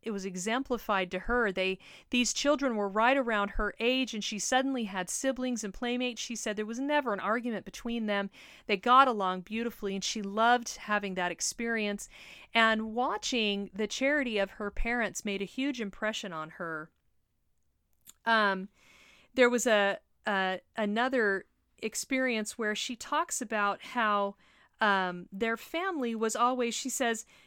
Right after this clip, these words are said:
you know, there was al-, there's always a family in every town where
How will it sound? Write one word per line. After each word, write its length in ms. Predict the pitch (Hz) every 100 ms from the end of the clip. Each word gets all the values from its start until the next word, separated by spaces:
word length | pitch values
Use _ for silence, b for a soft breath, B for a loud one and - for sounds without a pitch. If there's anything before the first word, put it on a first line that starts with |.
| b
you 60 |
know, 80 | 247
there 120 | 254
was 120 | 254 269
al-, 180 | 285
there's 200 | 285 294
always 280 | 339 403 415
a 80 | 415
family 520 | - 294 277 254 247
in 220 | 233 220 220
every 320 | 240 240 254
town 640 | 240 - 240 196 175 175
where 340 | 190 196 196